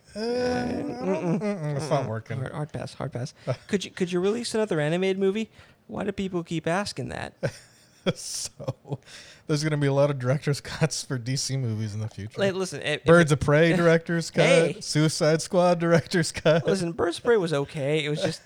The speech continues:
Speaker 2: I don't know, it, it was a little disjointed. I c-, actually, it was
Speaker 1: Birds of
Speaker 2: really
Speaker 1: Prey was
Speaker 2: disjointed.
Speaker 1: actually pretty good,
Speaker 2: It wa-, it,
Speaker 1: actually.
Speaker 2: I enjoyed it. It was just a little, like, it felt clunky.
Speaker 1: Yeah,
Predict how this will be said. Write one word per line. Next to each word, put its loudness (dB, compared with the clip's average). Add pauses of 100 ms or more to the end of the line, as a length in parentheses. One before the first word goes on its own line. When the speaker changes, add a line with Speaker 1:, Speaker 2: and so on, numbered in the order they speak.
Speaker 2:
I -4
don't -6
know, -2
it, -6
it -6
was -4
a 0
little -4
disjointed. -6
I -6
c-, -12 (680)
actually, 0
it 2
was -2
Speaker 1:
Birds 6
of 4
Speaker 2:
really 0
Speaker 1:
Prey 6
was 4
Speaker 2:
disjointed. 6
Speaker 1:
actually -2
pretty -4
good, -2
Speaker 2:
It -2
wa-, -2
it, -8
Speaker 1:
actually. -6
Speaker 2:
I -6
enjoyed 0
it. -4 (300)
It -8
was -4
just -10
a -2
little, -2
like, -2 (640)
it -8
felt -2
clunky. -6 (720)
Speaker 1:
Yeah, -2